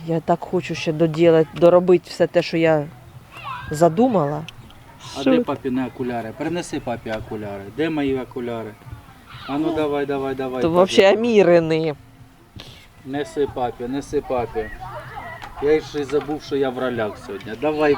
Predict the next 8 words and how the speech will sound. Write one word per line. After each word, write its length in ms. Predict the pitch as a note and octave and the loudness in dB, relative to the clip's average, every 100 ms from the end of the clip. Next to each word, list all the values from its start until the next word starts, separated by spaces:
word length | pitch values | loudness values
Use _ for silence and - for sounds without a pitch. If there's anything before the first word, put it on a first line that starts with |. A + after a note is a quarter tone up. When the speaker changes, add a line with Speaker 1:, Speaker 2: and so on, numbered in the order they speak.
| - | 0
Speaker 2:
папі. 360 | C#3 C3 F#3 - - - G4+ - - - C3 | -2 -2 -2 -6 -8 -18 -20 -20 -20 -20 -10
Ой, 240 | C#3 D3 | -6 -6
молодець. 1400 | C#3+ C#3+ C#3 C#3+ C#3+ C#3 C#3 C3 B2 D3 D3+ C#3 A#2+ G2 F#2 - - - - - - - - | -6 -6 -6 -4 -6 -4 -6 -10 -12 -8 -6 -4 -6 -10 -16 -20 -20 -20 -20 -20 -20 -16 -6
Speaker 1:
Обережно, 760 | C#3+ F#3 G3 E3+ F3 F3+ F#3+ | 2 6 8 8 8 6 2
Speaker 2:
Ой, 100 | G3+ | 0
молодець. 260 | G#3 - D3+ | -2 -2 0
Speaker 1:
не 360 | E3 F3+ - A#2+ | 4 4 2 0
спіши. 800 | A3+ G#3+ - - D#3 D3 D3+ | -2 -2 -4 -4 -4 -2 -4